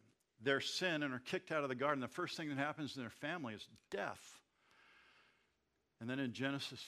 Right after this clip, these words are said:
five, when you read Genesis five, it's just a long list. Then he died, then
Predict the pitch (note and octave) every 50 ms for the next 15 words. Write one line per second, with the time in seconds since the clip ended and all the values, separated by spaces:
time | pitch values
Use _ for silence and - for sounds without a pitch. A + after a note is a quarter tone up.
0 | - - B2 A2+ A2 G2+ G#2 G#2+ - - - - _ _ _ _ _ B2+ B2 B2+
1 | C3 C3+ C3 C3+ D3+ D#3 B2+ G#2+ C3+ C3+ C#3 B2+ - - B2 - - - C#3+ C3+
2 | B2 A#2 A2 G#2 - - - D3 C3+ - - B2 G#2+ A2+ A#2 A#2+ B2+ D#3 F#3 G3
3 | F#3+ F#3+ F3 E3 E3 D3+ B2+ G2+ - - - A#2+ G#2 G2 - D3+ E3 F3+ F3 D3+
4 | D#3+ D#3+ D#3+ D#3+ D#3 A2 G#2 G2